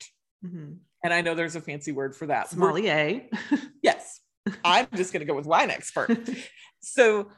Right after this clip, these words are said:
Speaker 2: her best friend is a wine expert, and she's supposed to be working at this inn in Scotland for the summer. It's supposed to be this really rundown place in the middle of nowhere, and the friend bails on the job.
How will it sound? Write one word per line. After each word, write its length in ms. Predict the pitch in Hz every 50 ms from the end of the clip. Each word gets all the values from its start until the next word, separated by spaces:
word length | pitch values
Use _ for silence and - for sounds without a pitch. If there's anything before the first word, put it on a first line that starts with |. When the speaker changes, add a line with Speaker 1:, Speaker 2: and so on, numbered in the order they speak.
| _ _ _ -
Speaker 2:
her 140 | 233 269 240
best 180 | 277 320 -
friend 180 | - 381 359 311
is 120 | 302 226
a 40 | 285
wine 240 | 220 208 202 202 202
expert, 440 | 202 - - - - 202 185 175 -
and 140 | 180 180 175
she's 280 | - - 233 214 -
supposed 400 | - 226 - - 269 247 294 - -
to 60 | 254
be 140 | 302 277 214
working 600 | 170 175 196 208 214 - 254 208 202 185 - -
at 320 | 170 175 170 170 170 -
this 680 | 180 180 170 165 - 170 156 156 160 156 - - - - -
inn 340 | 349 415 392 262 202 180 180
in 220 | 185 - 185 185
Scotland 800 | 180 - - - 262 202 196 175 - 165 170 165 156 156 165 175 - _ _ _ _ _ -
for 160 | 294 294 285
the 100 | 269 277
summer. 500 | - - 208 185 185 170 165 160 156 156 - - - _ _ -
It's 160 | 208 202 202
supposed 320 | - 233 220 339 - 311 -
to 60 | 330
be 60 | 277
this 200 | 208 226 - -
really 220 | 226 220 220 208
rundown 640 | 190 160 160 170 180 208 220 220 220 202 202 196 208
place 480 | 202 - 202 190 190 185 180 185 - 185
in 80 | 170
the 60 | 156 156
middle 220 | 170 202 220 214
of 80 | 214 202
nowhere, 800 | 185 180 185 175 180 180 175 170 170 170 165 165 165 160 - - _ _ _ _ _ _ _ _ _ _ _ _ - -
and 100 | 220 208
the 60 | 214
friend 260 | - 285 247 226 202
bails 360 | 214 185 202 214 214 196 -
on 100 | 185 175
the 80 | 156 151
job. 580 | 156 165 175 196 143 - - 73 - - -